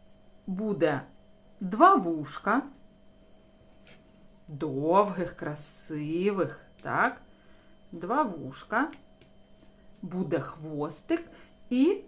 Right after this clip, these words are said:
чотири лапки. Це в нас хвостик. І цей шматочок ми поділимо на чотири лапки.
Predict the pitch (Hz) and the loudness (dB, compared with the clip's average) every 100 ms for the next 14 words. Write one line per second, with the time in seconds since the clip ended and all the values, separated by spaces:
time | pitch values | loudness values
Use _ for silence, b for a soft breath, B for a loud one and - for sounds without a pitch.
0 | - - 180 - 170 190 202 208 214 - | -14 -6 -4 -4 -2 -2 0 -4 -8 -20
1 | - - 165 151 156 - - 143 - - | -20 -10 -4 -4 -4 -12 -20 -20 -20 -20
2 | - - - - 147 139 131 - - - | -20 -20 -16 -8 -6 -4 -6 -10 -18 -16
3 | 165 143 135 143 - - 262 - - b | -14 -12 -14 -16 -8 -6 -6 -8 -20 b
4 | b b b b b - - 285 403 - | b b b b b -20 -2 0 0 -4
5 | - 175 165 170 160 139 202 262 330 330 | -2 -2 -2 -4 -6 -2 -2 -2 -4 -4
6 | 160 - 147 170 226 269 208 160 160 202 | -6 -6 -6 -2 0 0 -2 -4 -4 -2
7 | 311 - - - - - - - - - | -2 -6 -20 -20 -20 -20 -20 -20 -20 -20
8 | - - - 156 - 170 196 190 190 - | -20 -18 -10 -10 -4 -4 -4 -6 -10 -18
9 | - - - 117 127 - 139 | -20 -20 -14 -12 -12 -14 -20